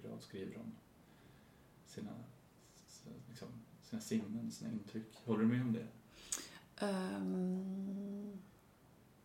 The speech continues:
Speaker 2: ja, om jag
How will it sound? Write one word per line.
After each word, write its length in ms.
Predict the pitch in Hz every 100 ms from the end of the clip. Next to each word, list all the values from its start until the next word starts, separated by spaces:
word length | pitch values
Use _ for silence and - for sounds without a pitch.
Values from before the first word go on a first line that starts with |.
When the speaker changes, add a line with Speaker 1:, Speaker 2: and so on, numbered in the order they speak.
| - - - - - - - -
Speaker 2:
ja, 760 | - 185 208 202 202 214 254 247 -
om 160 | 196 202
jag 460 | 196 190 190 190